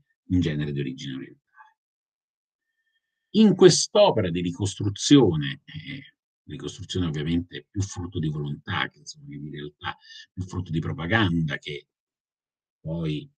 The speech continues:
diciamo, realizzabile concretamente. In questa tenace opera di ricostruzione di un'Europa tradizionale, che non c'era più, come è ovvio,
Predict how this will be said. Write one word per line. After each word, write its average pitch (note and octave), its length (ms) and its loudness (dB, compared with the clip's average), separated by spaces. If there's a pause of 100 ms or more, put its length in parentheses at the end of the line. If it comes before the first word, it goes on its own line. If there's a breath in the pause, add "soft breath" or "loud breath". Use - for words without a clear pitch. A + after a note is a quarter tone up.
(120)
diciamo, E2 340 -6
realizzabile D#2 1080 -6
concretamente. - 800 -20 (440)
In D3 120 8
questa C#3 360 4
tenace C3 640 4
opera D#2+ 260 -6
di D2+ 100 -6
ricostruzione E2 580 -4
di D#2+ 80 -2
un'Europa D#2+ 300 -2
tradizionale, D2 880 -8
che C#2 140 -12
non C2 180 -10
c'era - 340 -10 (140)
più, C#3 240 -20
come C3 280 -20 (580 soft breath)
è - 100 -12
ovvio, - 460 -6